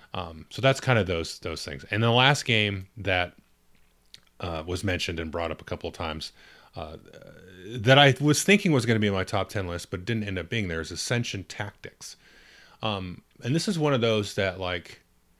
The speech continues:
I don't know that I would go back and take back anything in my review, 'cause I still really enjoyed the game.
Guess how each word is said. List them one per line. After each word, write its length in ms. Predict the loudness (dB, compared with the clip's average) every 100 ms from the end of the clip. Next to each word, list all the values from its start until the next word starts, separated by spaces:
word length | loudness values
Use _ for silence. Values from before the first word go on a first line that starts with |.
| _ _ -4
I 60 | 0
don't 100 | 2
know 120 | 6
that 100 | 6
I 40 |
would 140 | 6 2
go 80 |
back 260 | 2 2 0
and 160 | -8 -8
take 380 | -4 -4 -4
back 480 | -2 0 0 -4 -20 _
anything 340 | -4 -2 -2 -2
in 100 | 0
my 80 | 0
review, 400 | 0 0 -2 -2
'cause 160 | -2
I 40 | -4
still 240 | -4 -6
really 280 | -2 0 0
enjoyed 320 | 0 -2 -2
the 60 | -4
game. 460 | -6 -6 -6 -8